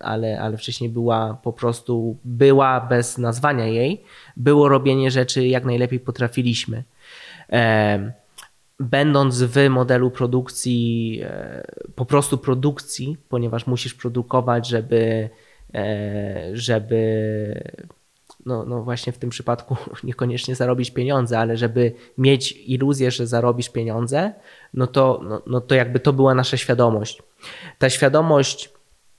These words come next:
się rozszerzyła i też miała zasoby ku temu, żeby się rozszerzyć. W roku dwa tysiące czwartym,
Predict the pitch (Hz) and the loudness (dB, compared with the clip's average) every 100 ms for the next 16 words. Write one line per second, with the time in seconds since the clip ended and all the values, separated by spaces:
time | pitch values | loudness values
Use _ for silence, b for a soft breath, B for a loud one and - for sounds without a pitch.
0 | _ _ - - - - 127 127 - 143 | _ _ -20 -14 -2 2 4 4 2 0
1 | 135 160 156 131 131 147 127 127 127 - | 2 4 4 2 0 0 2 2 2 0
2 | 151 139 139 131 127 127 120 120 120 123 | 0 0 0 -2 0 0 -2 -2 0 0
3 | 120 120 120 151 151 135 131 127 127 123 | 0 -2 -2 -2 -2 -2 -2 -2 -2 -4
4 | 127 127 127 120 - 127 123 - 127 127 | -6 -6 -6 -6 -2 -2 -2 -2 0 -2